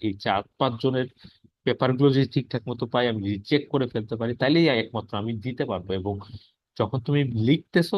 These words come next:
তখন তুমি ভুল করতেছো, এবং ভুল করতেছো মানে হচ্ছে আমি তোমাকে সেটা নিয়ে ডিসকাশন করতে পারতেছি। আর যখন তুমি লিখতেছো না, তখন কোনো ডিসকাশন হচ্ছে না, পরীক্ষায় ভুল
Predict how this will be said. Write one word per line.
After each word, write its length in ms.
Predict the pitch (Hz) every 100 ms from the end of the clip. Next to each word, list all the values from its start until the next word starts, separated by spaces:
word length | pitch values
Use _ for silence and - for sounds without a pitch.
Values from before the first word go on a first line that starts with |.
| 196
তখন 160 | 151 165
তুমি 180 | 165 123 104
ভুল 120 | 104
করতেছো, 360 | 101 95 98 -
এবং 140 | 101 101
ভুল 200 | 98 127 147
করতেছো 440 | 160 160 165 -
মানে 180 | 165 175
হচ্ছে 180 | 175 -
আমি 160 | 135 120
তোমাকে 260 | 123 110 117 104 -
সেটা 200 | 120 110
নিয়ে 180 | 107 98
ডিসকাশন 380 | 101 104 95 104
করতে 220 | 98 92 92
পারতেছি। 360 | 87 - - - - - _ -
আর 100 | 98
যখন 200 | 107 107
তুমি 180 | 113 117
লিখতেছো 500 | 107 123 - 170 147 110
না, 120 | 104 - _ _ -
তখন 160 | 110 110
কোনো 160 | 123
ডিসকাশন 460 | 117 135 - 160 170
হচ্ছে 200 | 156 -
না, 60 | 185
পরীক্ষায় 400 | - 131 - 110
ভুল 120 | 95